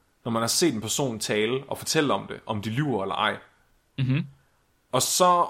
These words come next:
Speaker 1: fandt jeg en, øh, et tilfælde med en mand, der havde tævet sin kone i søvne. Adam,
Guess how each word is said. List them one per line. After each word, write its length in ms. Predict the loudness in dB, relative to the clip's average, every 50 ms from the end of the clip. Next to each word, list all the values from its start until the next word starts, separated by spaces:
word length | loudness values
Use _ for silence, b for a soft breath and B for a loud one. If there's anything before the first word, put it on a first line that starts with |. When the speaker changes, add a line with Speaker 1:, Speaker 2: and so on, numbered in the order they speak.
| -4 -10 -6
Speaker 1:
fandt 360 | 0 2 2 2 2 2 2
jeg 280 | 2 2 2 0 -2 -2 -4 -6
en, 300 | -6 -6 -4 -4 -6 -4
øh, 300 | -4 -4 -6 -6 -8 -10
et 220 | -10 -10 -8 -2
tilfælde 440 | 0 2 2 2 2 0 0 0 0
med 100 | -2 -2
en 60 | 0
mand, 180 | 0 0 0 -2
der 60 | -2
havde 220 | 0 0 0 -2 -2
tævet 420 | -2 0 2 2 4 2 2 0
sin 160 | -2 -4 -4
kone 460 | -4 -2 -4 -2 -2 -2 -2 -2 -2 -4 -10 _ _ _ _ _ _ _ _ _ _
i 80 | -2 -2
søvne. 440 | 0 4 4 4 4 4 2 -2 -6 -10 _ _ _ _ _ _ _ _ 4
Adam, 460 | 6 6 8 6 6 4 0 -4